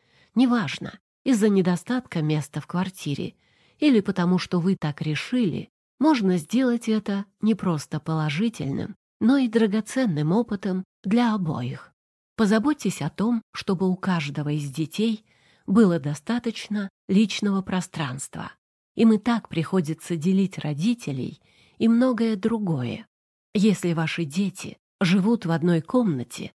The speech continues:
позаботьтесь о том, чтобы у каждого было личное пространство,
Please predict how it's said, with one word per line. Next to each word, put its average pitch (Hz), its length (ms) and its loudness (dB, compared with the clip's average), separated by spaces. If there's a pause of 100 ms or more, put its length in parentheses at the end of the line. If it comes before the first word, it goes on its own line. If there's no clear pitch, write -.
(140)
позаботьтесь 233 680 0
о 160 80 -2
том, 185 260 0
чтобы 185 360 -2
у 226 80 0
каждого 160 640 -6 (380)
было 185 340 6
личное 170 500 0
пространство, 185 920 -8